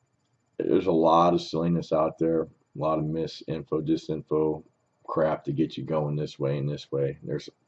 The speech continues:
also a lot of idiots out there, trolls, but idiots, brain dead, dumb people who don't think that any of this is possible.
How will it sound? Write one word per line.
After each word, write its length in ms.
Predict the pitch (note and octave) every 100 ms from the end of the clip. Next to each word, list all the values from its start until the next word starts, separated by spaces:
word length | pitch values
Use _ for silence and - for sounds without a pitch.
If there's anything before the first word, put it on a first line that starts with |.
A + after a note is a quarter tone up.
| _ -
also 300 | C#2 C#2 E2+
a 0 |
lot 380 | D2 D2 D2+
of 80 | C2+ -
idiots 440 | G#2+ C#3 D#2+ -
out 240 | D2 C#2
there, 200 | - C2+
trolls, 560 | C2+ - F2 F2+ E2 - - - - -
but 120 | E2+ G#2
idiots, 520 | G2 D#2 C#2+ - - _ _ - C2
brain 400 | D#2 F2 G2 G2+
dead, 460 | F2+ F2 E2 D2+ -
dumb 340 | F2 E2 E2+
people 400 | E2+ F2 E2 D2+ -
who 120 | D#2+
don't 300 | D#2+ D#2 -
think 380 | D#2+ D#2 D2+ - _ _ _ _ _ _ _ _ _ _ _
that 200 | - D2+ -
any 280 | E2 D#2+ D2+
of 80 |
this 160 | C#2+ C2+
is 100 | -
possible. 640 | - D2 C2+ - C2+ A#1+